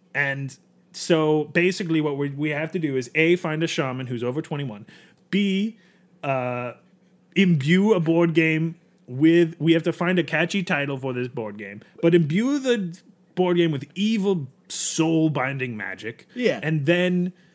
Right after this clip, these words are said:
Speaker 1: jungle creatures and all that other stuff kinda comes later. But you, you
Speaker 2: Okay.
Speaker 1: get it, right? And
Speaker 2: I,
Speaker 1: then
Speaker 2: oh,
Speaker 1: we'll get
Speaker 2: man.
Speaker 1: Phil Collins to play the board game, and then he dies. You,
Speaker 2: And,
Speaker 1: you get it?
Speaker 2: and here's the thing. I think I got the name for this. This magic game that you're talking about, right? Like,
Speaker 1: Yeah.
Speaker 2: we're saying that this magic game might be played with cards.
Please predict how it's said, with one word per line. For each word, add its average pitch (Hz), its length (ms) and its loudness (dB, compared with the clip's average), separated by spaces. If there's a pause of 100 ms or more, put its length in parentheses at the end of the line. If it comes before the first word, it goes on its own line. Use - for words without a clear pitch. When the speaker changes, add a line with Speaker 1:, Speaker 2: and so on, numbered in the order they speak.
(120)
Speaker 1:
jungle 190 360 0
creatures 196 540 0
and 202 120 -2
all 202 120 -4
that 208 120 0
other 202 180 -2
stuff 190 260 -6
kinda 185 200 -4
comes 180 240 -4
later. 175 260 0
But 131 280 -8
you, 170 140 -6 (100)
you 196 140 6
Speaker 2:
Okay. 202 200 4
Speaker 1:
get 160 100 2
it, 104 60 -6
right? 107 180 -6
And 139 120 -6
Speaker 2:
I, 160 100 2
Speaker 1:
then 160 140 0
Speaker 2:
oh, 208 140 8
Speaker 1:
we'll 160 100 10
get 190 140 10
Speaker 2:
man. 135 60 4
Speaker 1:
Phil 208 120 6
Collins 175 260 2
to 180 60 6
play 175 140 8
the 170 80 8
board 165 200 6
game, 156 180 0
and 147 100 -4
then 147 100 -4
he 151 80 -2
dies. 117 300 -4
You, 156 140 2
Speaker 2:
And, 156 100 4
Speaker 1:
you 156 60 2
get 160 160 4
it? 233 240 -4
Speaker 2:
and 196 140 8
here's 196 180 8
the 170 100 2
thing. 196 260 0
I 156 120 2
think 196 220 0
I 185 80 4
got 175 180 2
the 160 80 4
name 196 260 4
for 208 120 0
this. 117 440 -4
This 165 200 2
magic 190 500 4
game 190 260 6
that 190 60 6
you're 160 120 2
talking 214 420 0
about, 113 280 0
right? 147 320 0 (520)
Like, 165 220 4
Speaker 1:
Yeah. 143 240 -2 (140)
Speaker 2:
we're 180 160 8
saying 208 280 8
that 180 100 6
this 170 160 2
magic 180 300 4
game 165 200 6
might 160 140 4
be 165 120 6
played 165 180 6
with 123 160 2
cards. 139 540 -2